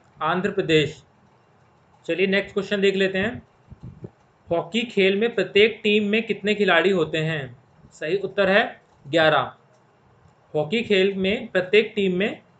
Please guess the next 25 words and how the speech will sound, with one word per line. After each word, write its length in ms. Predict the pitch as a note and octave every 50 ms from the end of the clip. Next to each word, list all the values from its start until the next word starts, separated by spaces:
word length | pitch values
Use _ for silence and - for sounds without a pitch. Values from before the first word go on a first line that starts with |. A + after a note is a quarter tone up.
| _ -
ग्यारह 340 | C3+ B2 D#3+ D#3+ D#3+ F#3 G3
खिलाड़ी 320 | F#3+ G3+ F3+ D#3+ D3+ E3+ F#3+
होते 300 | F3 D3+ C3+ - D#3 D3+
हैं। 340 | D3+ D3+ C#3 B2 A#2 - _ _ _ _ _ _ _ _ _ _ _ _ -
इसके 200 | D3+ - - G3+
अतिरिक्त 340 | G3+ F#3+ - G#3 G#3+ G3+ -
आपको 240 | F3+ F3 - G#3 G#3
ये 120 | G#3+ G#3
याद 220 | G3 F3+ E3+ F3 F#3+
रखना 240 | F#3 F#3 F#3 F3+
है, 120 | F#3 G3+ G#3
जो 340 | F#3 A3+ B3+ B3 - - - _ -
क्रिकेट 320 | F3+ - - G#3+ G#3 G#3+
होता 240 | G3 E3+ - F#3 F3+
है 280 | F#3 G3+ A#3 - - - _ _ _ _ -
उसमें 280 | D#3 D#3+ G3 G3 F#3
भी 100 | G3+ A#3
ग्यारह 280 | F#3 F#3 E3+ E3+ F3+ F#3+
ही 80 | G3+
खिलाड़ी 340 | G3+ G#3 F#3+ E3 D3+ C#3+ F3
होते 280 | F3+ D#3 C3 - - C3+
हैं। 260 | C3+ C3 B2+ A#2+ - _ _ _ _ _ _ _ _ _ _ _ _ _ _ _ _ _ D3
और 140 | D#3+ F3
हॉकी 300 | F3 F3 D#3 D#3 - G#3
हमारे 500 | G#3+ F#3+ F3+ E3+ E3 F3+ G3 A3 G#3 -